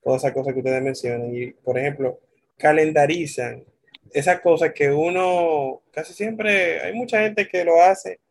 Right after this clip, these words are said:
para esta temporada navideña, pero que quizás deberíamos hacerlo cada más tiempo. Eh, y, por ejemplo, señala de que regala tu tiempo a una causa solidaria.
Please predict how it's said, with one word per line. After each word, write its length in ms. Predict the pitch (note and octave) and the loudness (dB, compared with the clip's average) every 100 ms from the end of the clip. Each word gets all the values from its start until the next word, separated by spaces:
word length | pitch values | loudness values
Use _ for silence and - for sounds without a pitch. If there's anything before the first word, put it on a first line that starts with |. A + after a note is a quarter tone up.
| _ _ _ | _ _ _
para 180 | C#3+ D3 | 0 2
esta 160 | E3+ | 0
temporada 400 | E3+ E3 E3+ E3 | -2 0 2 2
navideña, 560 | E3 D#3+ D#3+ C#3+ C3+ C#3 | 0 -2 -2 -2 -4 -6
pero 240 | D#3+ D#3 D3+ | -4 -4 -2
que 200 | D#3 D3+ | -6 -8
quizás 260 | D#3+ F#3 | -10 -10
deberíamos 400 | A3 G#3+ G#3+ G#3+ | -8 -8 -8 -6
hacerlo 540 | G#3 G#3+ G#3 F3+ E3+ D#3+ | -6 -6 -2 -2 -2 -6
cada 260 | - G3+ G3+ | -4 -4 -2
más 220 | G3 F#3 | -4 -4
tiempo. 480 | G3 F3 C3 C3 _ _ _ _ _ _ _ _ | -2 -2 -4 -12 _ _ _ _ _ _ _ _
Eh, 320 | C#3 C#3+ C#3+ C3+ | 0 4 4 2
y, 160 | D3 | -2
por 200 | C#3+ D3+ | -2 0
ejemplo, 200 | D3 E3 | 0 -2
señala 320 | E3+ D#3+ D3 C#3 | -4 -2 0 0
de 140 | C3+ | -2
que 180 | C3 B2+ | -4 -4
regala 420 | C#3+ C#3+ D#3+ F#3+ | -4 0 2 2
tu 120 | F3+ | -4
tiempo 440 | - E3+ F#3+ F#3 D3 | -6 -4 -4 -6 -6
a 60 | |
una 160 | C#3+ C#3+ | -4 -4
causa 420 | D3 D3 D3+ D3 | 0 -2 -2 -10
solidaria. 600 | C#3+ C3 A#2 A2+ A2+ _ | -8 -8 -4 -6 -8 _